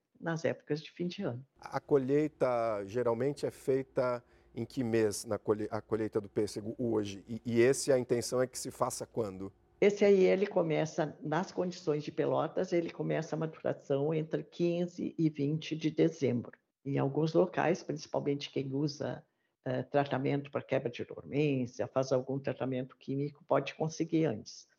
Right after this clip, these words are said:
Speaker 1: Mas a vantagem seria melhor produzir realmente em dezembro.
Speaker 2: E hoje
Speaker 1: E
Speaker 2: as outras, as outras variedades,
Speaker 1: as outras
Speaker 2: geralmente?
Speaker 1: cultivares depende da, da região.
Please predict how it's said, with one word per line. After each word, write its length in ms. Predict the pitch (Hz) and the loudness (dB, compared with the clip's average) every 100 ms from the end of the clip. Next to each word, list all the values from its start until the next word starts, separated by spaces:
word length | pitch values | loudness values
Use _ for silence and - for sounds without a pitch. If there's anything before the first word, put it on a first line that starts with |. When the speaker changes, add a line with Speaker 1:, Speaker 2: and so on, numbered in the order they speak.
| _ _ _ - | _ _ _ -6
Speaker 1:
Mas 180 | 143 | -2
a 60 | 143 | 0
vantagem 680 | 143 151 - 131 143 147 170 | 0 -2 0 0 0 -2 -6
seria 480 | - 160 151 143 135 | 0 0 2 2 2
melhor 480 | 147 151 135 147 160 - - _ | 2 4 4 4 0 -10 -20 _
produzir 540 | 170 170 151 - 135 | -4 -4 -6 -8 -8
realmente 640 | 139 135 - 131 143 - 147 | -4 -4 -4 -4 -8 -8 -4
em 20 | |
dezembro. 540 | 147 151 - - _ _ _ | -4 -2 -6 -8 _ _ _
Speaker 2:
E 100 | 123 | 2
hoje 200 | 120 156 | 6 6
Speaker 1:
E 20 | 151 | 6
Speaker 2:
as 180 | - | 4
outras, 440 | 131 123 123 113 - | 4 2 2 -2 -2
as 140 | 110 110 | -4 -2
outras 280 | 117 117 | -2 -2
variedades, 580 | 113 113 113 113 160 160 | 0 0 2 4 4 4
Speaker 1:
as 60 | 131 | 4
outras 280 | 165 - 123 | 4 6 4
Speaker 2:
geralmente? 300 | 120 139 156 | 2 2 2
Speaker 1:
cultivares 420 | 175 156 165 185 | 4 4 2 0
depende 760 | - 202 - 208 233 233 226 | 0 -2 2 2 2 0 -4
da, 420 | 208 190 180 175 - - 170 | -2 0 0 0 -4 -8 -6
da 120 | 160 | -2
região. 520 | 175 190 185 180 120 | -2 -2 -2 -4 -4